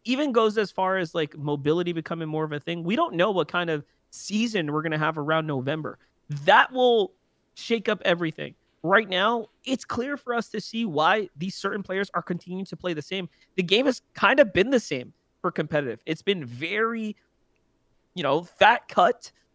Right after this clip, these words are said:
very dry, very consistent. And that's why you see Cammy and Seti, you know, finishing, what was it, uh,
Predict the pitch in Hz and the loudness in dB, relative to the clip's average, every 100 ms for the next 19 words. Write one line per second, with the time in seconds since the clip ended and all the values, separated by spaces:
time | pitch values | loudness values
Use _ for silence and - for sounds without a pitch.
0 | _ 139 156 180 214 180 160 151 190 165 | _ -2 2 2 2 0 2 2 2 -2
1 | 156 196 226 220 - 196 - 185 269 _ | -4 -2 -4 -4 -2 -4 -2 -6 -6 _
2 | _ _ _ 196 196 165 147 170 185 214 | _ _ _ -6 -4 -4 -4 -6 -4 -2
3 | 190 180 208 214 - _ _ _ - 151 | -4 -6 -6 -8 -8 _ _ _ -4 -2
4 | 165 170 208 196 135 - 139 151 170 - | -2 -4 -2 -2 -4 -12 -6 -4 -6 -8
5 | 165 165 165 151 - _ - 147 131 135 | -8 -6 -6 -8 -10 _ -4 -4 -2 -8
6 | - 143 | -4 -4